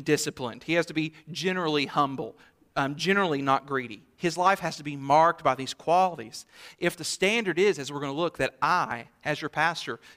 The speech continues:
can never slip into arrogance or never lose my temper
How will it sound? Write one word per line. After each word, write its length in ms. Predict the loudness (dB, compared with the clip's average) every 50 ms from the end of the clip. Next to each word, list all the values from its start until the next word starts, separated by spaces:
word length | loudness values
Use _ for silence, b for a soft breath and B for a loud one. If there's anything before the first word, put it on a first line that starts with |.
| B
can 280 | B -2 -2 -2 0 0
never 320 | 0 2 2 0 0 -4
slip 340 | -4 -4 -4 -4 -4 -4 -4
into 200 | -2 0 0 0 0
arrogance 760 | 2 0 0 0 0 -2 -2 -2 -4 -2 -2 -2 -4 -6 -10 _ _ _ -20 -20 -20 _ _ B B B B B 0
or 160 | B 4 4
never 380 | 6 6 4 4 4 4 2 2
lose 240 | 2 2 2 2 2
my 140 | 2 0 0
temper 640 | 0 -4 -4 -4 -2 0 2 2 2 2 0 -4